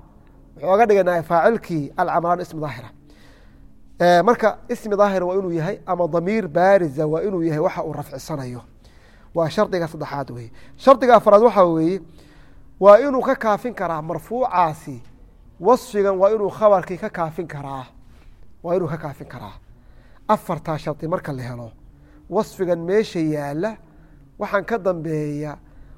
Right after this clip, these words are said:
wuxuu ka dhiganayaa markaasi marfuuc, marfuucaasna booskii khabarka ayuu buuxinayaa.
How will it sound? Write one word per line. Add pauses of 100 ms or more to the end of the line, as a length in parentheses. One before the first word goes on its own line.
(140)
wuxuu
ka
dhiganayaa
markaasi (220)
marfuuc, (500)
marfuucaasna
booskii
khabarka
ayuu
buuxinayaa.